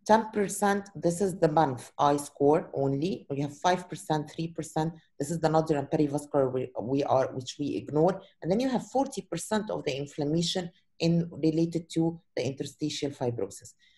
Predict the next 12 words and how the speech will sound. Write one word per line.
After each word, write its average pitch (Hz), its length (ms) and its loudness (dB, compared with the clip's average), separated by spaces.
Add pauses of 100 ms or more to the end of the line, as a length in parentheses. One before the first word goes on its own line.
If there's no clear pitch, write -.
(160)
So - 180 4
we 208 180 4
needed 226 360 2
an 175 120 0
absolute 190 540 0
score - 540 2 (240)
to 180 80 0
reflect 220 500 2
the 175 80 0
total 240 460 0
inflammatory 175 840 0
burden 202 720 4